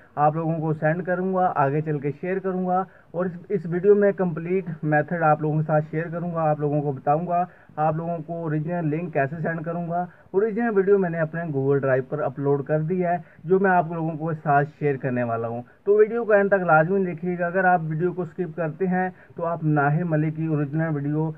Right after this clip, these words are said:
watch नहीं कर पाएंगे। तो video शुरू करते हैं बिना time waste किए। Video शुरू करने से पहले छोटी सी रिक्वेस्ट है,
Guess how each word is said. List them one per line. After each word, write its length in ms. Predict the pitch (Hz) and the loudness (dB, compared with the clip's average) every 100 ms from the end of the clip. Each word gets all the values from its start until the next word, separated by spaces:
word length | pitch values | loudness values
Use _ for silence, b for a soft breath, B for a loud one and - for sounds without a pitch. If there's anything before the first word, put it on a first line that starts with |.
| B - | B -2
watch 340 | 143 143 151 | 6 6 6
नहीं 160 | 147 139 | 0 -2
कर 140 | 131 123 | -2 -4
पाएंगे। 440 | 131 127 120 117 123 B | -2 -2 -4 -6 -8 B
तो 80 | 190 | -6
video 240 | 180 196 220 | -2 0 0
शुरू 220 | 202 214 | 2 2
करते 340 | 208 196 208 208 | 2 2 2 2
हैं 220 | 196 190 | 2 2
बिना 200 | 147 175 | 2 2
time 240 | 185 185 180 | 2 0 -2
waste 200 | 170 160 | -6 -12
किए। 260 | - 175 175 | -10 -6 -4
Video 260 | 165 220 | -4 -4
शुरू 200 | 240 220 | -4 -2
करने 240 | 202 196 190 | 0 0 -2
से 100 | 175 | -2
पहले 220 | 175 175 | -4 -4
छोटी 260 | 160 185 202 | -4 -4 -4
सी 100 | 202 | -4
रिक्वेस्ट 420 | 170 160 170 156 | -6 -4 -6 -6
है, 160 | 170 165 | -8 -8